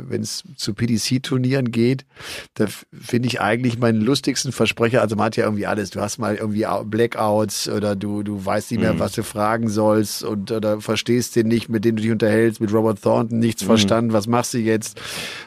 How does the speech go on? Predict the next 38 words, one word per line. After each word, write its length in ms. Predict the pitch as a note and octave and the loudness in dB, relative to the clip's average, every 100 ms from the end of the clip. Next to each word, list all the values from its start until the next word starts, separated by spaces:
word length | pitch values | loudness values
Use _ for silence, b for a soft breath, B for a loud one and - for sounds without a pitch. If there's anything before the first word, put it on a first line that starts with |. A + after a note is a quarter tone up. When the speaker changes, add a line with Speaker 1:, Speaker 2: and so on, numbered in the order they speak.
| - | 0
Speaker 1:
Äh, 220 | C3+ A2 A2 - | 4 4 4 -2
aber 240 | - A#2 A2+ | 2 2 4
am 140 | A#2 | 2
lustigsten 520 | A#2 F3 - D3+ D#3+ | 4 4 4 0 0
finde 220 | C3+ D3 C3 | -2 0 2
ich 100 | - | 2
eigentlich, 300 | B2+ C3+ A#2+ | 2 2 2
dass 100 | A2+ | 0
ich, 240 | A2 A2 - - | 0 -4 -8 -4
äh, 220 | A#2+ A2 - | 2 2 2
Cameron 460 | - B2+ D#3 C3 A2+ | 2 2 4 4 6
Menzies, 760 | A#2+ E3 - A2 C#3 E3 - - _ _ b b b b | 4 2 2 2 2 0 -4 -10 _ _ b b b b
den 140 | - G2+ | -2 2
habe 120 | C#3 | 4
ich, 100 | C#3 | 4
Speaker 2:
Mhm. 20 | |
Speaker 1:
glaub 220 | C3 B2 | 4 4
ich, 140 | B2 - | 2 0
dreimal, 920 | A2 A#2+ F3 F3+ E3+ C3+ G2 D3 F#3+ _ - - | 0 2 2 4 4 4 2 0 -2 _ -12 -8
keine 360 | - F#2+ F#3 G3 | -6 0 2 2
Ahnung, 320 | C#3+ F3 B2+ | 2 2 4
weil 140 | B2 C3+ | 4 2
ich 100 | C#3 | 4
irgendwie 400 | D3 E3+ E3 D#3+ | 4 4 4 2
offenbar 540 | D3+ E3 B2+ C3+ C#3 | 2 0 2 2 2
falsch 380 | - C#3 C#3 - | 0 0 0 0
gepolt 440 | C3+ - E3 G3 | -2 4 4 4
in 160 | - C3+ | 2 4
der 140 | B2 | 6
Hirse 340 | A2+ B2 A2 G#2+ | 6 6 6 4
bin, 320 | G2+ C3+ C#3+ B B B | 4 2 0 B B B
mit 240 | B2+ A2+ | 0 0
Cameron 400 | - C#3+ D#3 B2+ A#2+ | 2 2 6 4 6
Diaz 380 | A#3+ D#3 G2+ | 4 4 2
auf 160 | - G#2 | 0 0
die 100 | G#2+ | 2
Bühne 240 | G2+ G2 | 2 0
gerufen. 440 | G2+ F#2 F#2 F#2 | 0 -2 -4 -6